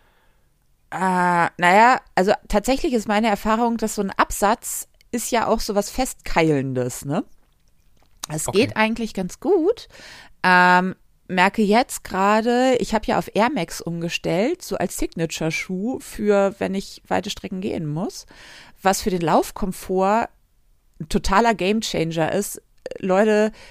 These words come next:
Speaker 1: zieht euch Sportschuhe an die Füße, habe ich seit Jahrzehnten nicht gemacht und jetzt habe ich einfach ein so ein geiles Paar und habe beschlossen, ich zieh die immer an, egal zu welchem Outfit. Es
Speaker 2: Ja.
Speaker 1: ist super vom Laufen her, so von der Dämpfung,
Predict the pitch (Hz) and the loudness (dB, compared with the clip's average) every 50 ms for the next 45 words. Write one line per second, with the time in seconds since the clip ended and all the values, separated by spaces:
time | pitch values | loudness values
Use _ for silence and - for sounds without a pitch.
0 | - - - - 247 214 - - 208 - - - 208 220 220 - - - 170 160 | -20 -12 -8 -6 -4 0 2 2 0 0 0 -2 -2 -2 -2 -2 -2 -2 -2 -2
1 | - 160 165 160 160 - - 180 - 180 180 170 180 180 196 - - 180 - - | -2 -2 -4 -6 -8 -8 -8 -8 -6 -4 -4 -2 -2 -4 -4 -4 -6 -6 -8 -10
2 | - - - - 107 180 180 - - - 233 240 269 - - 208 202 226 247 - | -16 -20 -12 -6 -4 -4 -4 -2 -4 -4 -4 -4 -4 -4 -4 -2 -2 -2 -2 -4
3 | - 175 156 151 165 220 - - - 196 185 190 190 - 202 175 190 190 - 180 | -6 -4 -2 -2 -2 -2 -2 -4 -8 -8 -6 -6 -4 -4 -4 -4 -4 -4 -4 -4
4 | 175 - - - - - 202 202 202 196 175 - 175 190 196 - - - 185 175 | -4 -4 -6 -6 -4 -4 -2 -2 -4 -4 -2 -2 0 0 -2 -2 -2 -2 0 0
5 | 190 185 196 190 - - - - 170 175 - 185 160 - - 175 170 190 - 180 | 0 0 -2 -4 -6 -6 -6 -6 -6 -6 -6 -8 -12 -12 -10 -10 -6 -4 -2 0
6 | 165 135 - - - - - - - - - 147 - - - 139 135 - 131 123 | 0 0 0 -2 -4 -6 -6 -6 -4 -4 -4 -4 -4 -6 -6 -6 -6 -6 -6 -4
7 | - 131 135 - - 196 220 - - - - - - - - - - - - 175 | -4 -4 -4 -4 -4 -4 -4 -4 -6 -16 -16 -16 -16 -16 -18 -18 -6 -2 0 0
8 | 175 - 175 170 170 190 254 - 330 240 - - 233 214 202 180 190 214 - - | 0 0 -4 -4 -2 -2 2 2 2 2 2 0 -2 0 2 2 0 0 -2 -4
9 | 180 156 151 147 143 143 170 214 - - _ _ - - 185 - - 175 160 151 | -6 -4 -4 -2 -2 -2 -4 -6 -8 -14 _ _ -12 -10 -6 -4 -2 -2 -2 -2
10 | 151 165 170 220 233 - - 160 147 147 170 - | -2 0 -2 -2 -2 -2 -2 -2 -2 -2 -4 -8